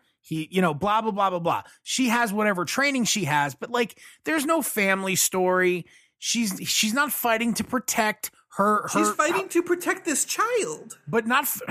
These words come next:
Speaker 1: but not her child and not her wife who's been taken hostage by Hans Gruber,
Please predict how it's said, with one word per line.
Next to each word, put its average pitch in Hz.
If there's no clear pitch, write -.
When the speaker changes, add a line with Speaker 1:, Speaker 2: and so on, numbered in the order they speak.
Speaker 1:
but 208
not 302
her 311
child 160
and 233
not 269
her 262
wife 247
who's 214
been 208
taken 226
hostage 180
by 165
Hans 165
Gruber, 151